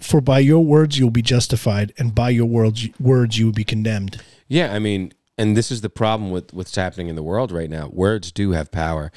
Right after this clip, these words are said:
Speaker 1: Yeah.
Speaker 2: Words have tremendous power, and you have to be very careful of how you use them. Listen, s-,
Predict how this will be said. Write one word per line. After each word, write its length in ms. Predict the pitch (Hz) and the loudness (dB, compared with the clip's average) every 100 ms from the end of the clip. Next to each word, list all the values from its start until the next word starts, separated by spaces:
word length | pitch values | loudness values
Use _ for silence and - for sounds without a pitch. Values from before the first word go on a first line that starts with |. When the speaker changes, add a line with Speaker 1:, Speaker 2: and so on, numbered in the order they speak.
| - - | -18 -8
Speaker 1:
Yeah. 80 | 110 | -2
Speaker 2:
Words 160 | 110 117 | -2 -2
have 100 | 110 | -6
tremendous 480 | 95 87 107 85 - | -6 -4 -4 -6 -8
power, 440 | 76 71 69 80 - - _ 95 | -10 -10 -10 -14 -18 -20 _ -2
and 100 | 107 | 0
you 60 | |
have 100 | 113 | 0
to 60 | 98 | -4
be 100 | 95 | -6
very 260 | 101 101 | -4 -4
careful 480 | 87 98 92 85 80 | -4 -6 -6 -6 -6
of 180 | - 78 | -6 -8
how 160 | 69 90 | -2 0
you 200 | 82 71 | 0 -2
use 360 | 87 98 85 | 0 0 0
them. 240 | 69 62 - - - _ 131 | -6 -10 -16 -20 -20 _ -4
Listen, 280 | 120 85 - _ _ | -4 -8 -16 _ _
s-, 120 | - | -12